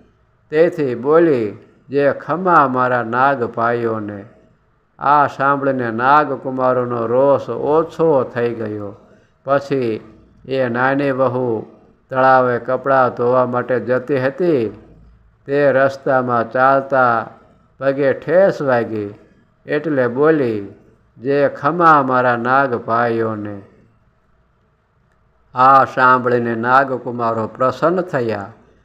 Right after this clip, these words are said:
અને મનમાં વિચાર્યું, "જે બહેનને આપણી ઉપર આટલું ઘણું હેત છે, માટે વેર રાખવા જેવું નથી."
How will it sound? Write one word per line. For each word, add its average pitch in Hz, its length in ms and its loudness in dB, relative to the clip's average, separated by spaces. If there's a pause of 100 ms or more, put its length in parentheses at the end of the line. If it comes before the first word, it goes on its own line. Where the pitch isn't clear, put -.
(220)
અને 123 320 -2
મનમાં 135 520 2
વિચાર્યું, 131 800 0 (460)
"જે 135 340 2
બહેનને 127 680 -2
આપણી 135 500 0
ઉપર 123 580 -2 (540)
આટલું 135 680 -2
ઘણું 123 380 0
હેત 123 480 0
છે, 127 500 0 (540)
માટે 127 440 0
વેર 127 440 2
રાખવા 127 580 0
જેવું 120 420 -4
નથી." 127 560 -2